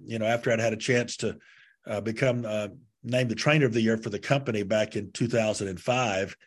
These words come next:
uh, it was the following year that Ken told people that I would travel. And so I had a chance to travel a lot of places. In many of those instances, they, they had warm markets. And so, you know, I guess in looking at that, the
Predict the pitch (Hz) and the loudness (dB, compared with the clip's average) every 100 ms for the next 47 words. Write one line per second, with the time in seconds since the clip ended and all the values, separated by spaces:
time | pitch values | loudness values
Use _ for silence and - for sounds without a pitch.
0 | _ _ _ 117 117 107 113 135 131 123 | _ _ _ -2 -2 -4 -2 2 2 2
1 | 113 110 147 123 117 98 - - 123 117 | 0 0 0 2 2 -2 -4 -2 -2 -2
2 | - 117 113 113 113 107 104 95 90 - | 0 0 2 -2 0 0 0 0 -4 0
3 | 160 156 98 95 98 - 113 123 117 - | 2 2 0 -4 -4 -2 0 0 0 -2
4 | 117 107 - 117 113 107 104 98 - 123 | -4 -6 -2 0 2 2 0 -4 0 0
5 | 139 113 101 - - - - 135 127 175 | 2 -2 -6 -10 -20 -20 -8 0 4 8
6 | 190 139 123 123 120 - 113 131 123 113 | 8 8 6 4 0 -4 -2 2 2 0
7 | - 117 127 135 135 131 135 135 127 113 | 0 4 4 4 2 2 4 4 4 2
8 | 117 123 117 117 123 120 98 - - 104 | 0 0 4 6 6 2 -6 -4 -4 -2
9 | - 120 110 - - - _ 160 147 135 | 6 6 4 -4 -20 -20 _ 6 8 6
10 | 135 _ _ 139 151 190 156 - - 135 | 2 _ _ 0 4 4 4 0 -4 0
11 | 156 160 165 139 135 139 135 127 120 | 0 2 2 2 4 4 4 0 -6